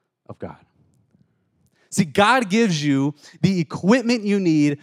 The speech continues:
to fight the spiritual battles that come your way, right? He doesn't want you to run. He doesn't equip you to run. He equips you to fight head on. And what was that first piece that we talked about last week?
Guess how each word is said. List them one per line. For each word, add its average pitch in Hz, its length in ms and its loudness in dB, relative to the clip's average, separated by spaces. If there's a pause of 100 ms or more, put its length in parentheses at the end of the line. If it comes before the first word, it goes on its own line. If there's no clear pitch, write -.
(180)
to 170 120 -4
fight 196 320 0
the 170 60 0
spiritual 220 640 0
battles 143 640 -4 (260)
that 156 180 -2
come 165 240 0
your 143 140 0
way, 98 320 -4 (640)
right? 190 140 2
He 202 80 2
doesn't 214 320 2
want 214 320 2
you 196 60 0
to 156 100 0
run. 110 440 -4 (440)
He 226 80 4
doesn't 240 260 2
equip 220 400 2
you 190 140 4
to 165 80 2
run. 170 340 0 (180)
He 202 280 0
equips - 480 2
you 147 220 2 (180)
to 165 100 -2
fight 165 240 2
head 143 220 0
on. 101 180 -6 (960)
And 160 80 2
what 196 80 6
was 180 100 4
that 170 140 2
first 180 240 0
piece 190 180 -2
that 160 120 2
we 147 80 0
talked 165 240 0
about 135 240 -2
last 139 300 -4
week? 110 240 -8